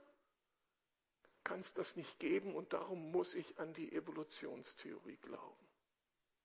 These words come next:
Dieser finnische Mediziner, an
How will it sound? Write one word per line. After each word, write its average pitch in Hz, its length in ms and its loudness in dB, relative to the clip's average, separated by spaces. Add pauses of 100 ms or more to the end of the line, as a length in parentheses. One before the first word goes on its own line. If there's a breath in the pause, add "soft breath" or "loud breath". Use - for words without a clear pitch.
(1300 loud breath)
Dieser 156 180 4
finnische 220 640 6 (380)
Mediziner, 180 840 0 (760 loud breath)
an 143 160 -4